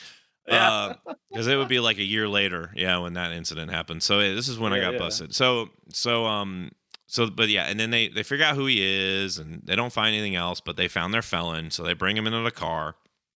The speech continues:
Speaker 2: and they're making, they're making, they're making radio calls or whatever, figuring out what they're gonna do, and they, this is, they come to me, 'cause again, I knew his past at this point. I knew, like, the big deal he was. Like, he was this huge,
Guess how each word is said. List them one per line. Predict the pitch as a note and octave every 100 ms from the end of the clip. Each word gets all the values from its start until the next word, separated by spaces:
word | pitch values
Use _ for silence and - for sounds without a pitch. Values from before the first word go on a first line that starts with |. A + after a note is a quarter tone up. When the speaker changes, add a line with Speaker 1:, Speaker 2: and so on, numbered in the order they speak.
| _ _ _ _ -
Speaker 2:
and | F#2+
they're | F#2+
making, | G#2+ A2 G#2 G2+
they're | G2+ F#2+ -
making, | G#2 A2+ A2+ - _ _ _ _ _ _ _ _
they're | F#2+ F#2+
making | F#2 B2+ B2 G#2
radio | G2+ F#2+ F#2+
calls | - F#2 F2+ F2+
or | F2+
whatever, | F2 E2+ F2
figuring | F2 F2+ F2+
out | E2
what | E2+
they're | F2
gonna | F2 E2+
do, | F2 E2+
and | D#2+ - - - - _ _
they, | A2 A#2
this | G#2 A#2+ B2
is, | A2 F#2+
they | G2 A2+
come | - C#3 C#3+
to | B2
me, | G#2 F2 D#2+
'cause | - G#2
again, | A#2 A#2+
I | B2+
knew | C3+ D#3+
his | C3+ G#2+
past | - F#2 -
at | D#2+
this | D#2 -
point. | F2 D#2
I | F#2+
knew, | A2 A2 A2
like, | G2 E2 D2 -
the | E2+ F2+
big | D#2+ G2 F2+
deal | E2 F2+ F2
he | D2+ E2+
was. | E2+ D#2+ C2+ G#1 G1+ -
Like, | C#2+ B1+ -
he | F#2+
was | F2 D#2+
this | D#2+ - - - - _
huge, | _ - D3 D3 D3 C#3 A2+ G#2 F#2+ - -